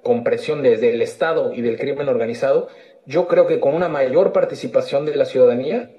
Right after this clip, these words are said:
se, ese, ese se disminuye, desaparece. Pero tiene que haber una participación, de acuerdo con cálculos, eh, de superior al sesenta, sesenta y cinco por ciento. Si no sale la gente a votar,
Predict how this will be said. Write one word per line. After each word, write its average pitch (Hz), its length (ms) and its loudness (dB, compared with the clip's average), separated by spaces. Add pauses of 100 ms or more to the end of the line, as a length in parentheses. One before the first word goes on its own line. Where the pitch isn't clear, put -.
(140)
se, 120 500 -4
ese, 170 460 -2
ese 165 220 -8
se - 180 -4
disminuye, 131 540 -4
desaparece. 120 640 -6 (640)
Pero 135 220 2
tiene 175 260 -2
que 160 80 4
haber 165 120 6
una 175 200 0
participación, 139 680 -2
de 127 60 4
acuerdo 151 320 2
con 131 200 0
cálculos, - 580 -2 (500)
eh, 113 400 -2
de 113 140 0
superior 127 380 0
al 127 140 6
sesenta, 127 460 -4
sesenta 110 380 -8
y 104 60 -6
cinco - 400 -12
por 107 100 -12
ciento. - 360 -20 (580)
Si 139 240 -10
no 165 180 2
sale 185 280 0
la 160 100 0
gente 151 320 -4
a - 20 0
votar, - 640 -6